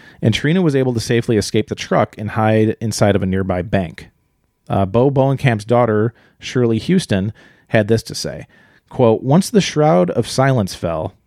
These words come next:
there was going to be no one talking. They could have pushed and dug and gotten nothing. So we were so bitter and so angry that the law let us down time and time again when it came to taking somebody taking matters into their own hand.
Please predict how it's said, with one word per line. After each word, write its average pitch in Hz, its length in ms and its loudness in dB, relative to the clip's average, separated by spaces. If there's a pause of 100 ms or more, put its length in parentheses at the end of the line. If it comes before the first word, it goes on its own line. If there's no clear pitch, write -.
there 117 120 0
was 143 120 2
going 139 180 2
to 127 60 -2
be 107 100 0
no 98 240 2
one 113 240 0
talking. - 420 -6 (440)
They 98 120 -6
could 113 140 0
have 95 120 -2
pushed - 400 -2
and 98 160 -6
dug 175 440 2
and 190 140 -6
gotten 127 320 0
nothing. 85 380 0 (540)
So - 200 -2
we 117 180 2
were 151 120 4
so 170 260 2
bitter 160 340 2
and 92 160 -6
so 123 300 0
angry 123 380 0
that 92 120 -2
the 101 140 0
law 123 380 2
let 107 280 0
us 139 140 2
down 120 320 2
time 120 240 0
and 127 80 -2
time 135 200 0
again 104 360 0 (540)
when 107 120 -2
it 98 60 -2
came 131 180 0
to 127 80 2
taking 127 520 -2 (100)
somebody 151 320 2
taking 139 240 2
matters 117 320 2
into 104 160 -6
their 101 120 -4
own 123 180 2
hand. 98 380 -2